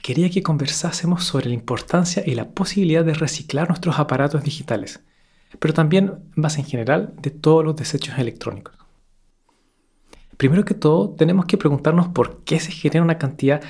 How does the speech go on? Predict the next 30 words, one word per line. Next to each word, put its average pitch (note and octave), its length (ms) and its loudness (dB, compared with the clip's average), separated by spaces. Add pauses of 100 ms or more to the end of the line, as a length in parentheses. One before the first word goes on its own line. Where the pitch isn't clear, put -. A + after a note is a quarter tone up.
(340)
tan D3+ 260 4
grande D3 360 0
de C#3+ 160 4
desechos. - 560 -2 (1120)
Y D3 60 0
es - 40 -4
que D3 80 0
si C3 140 2
bien C#3 140 6
es F3 100 4
cierto G#3 260 0
que D#3+ 80 2
las C3+ 140 0
cosas E3 340 0
después - 240 2
de D#3+ 60 0
un D3+ 80 0
cierto E3 300 2
tiempo D#3 300 2
van B2 180 2
a D3 120 -4
tender B2+ 300 0
a A#2+ 60 2
presentar A#2 440 -4
desperfectos - 800 -4
o B2+ 140 0
tener G#2+ 260 -8
problemas, D#3 640 0 (640)
¿por - 300 0
qué - 340 0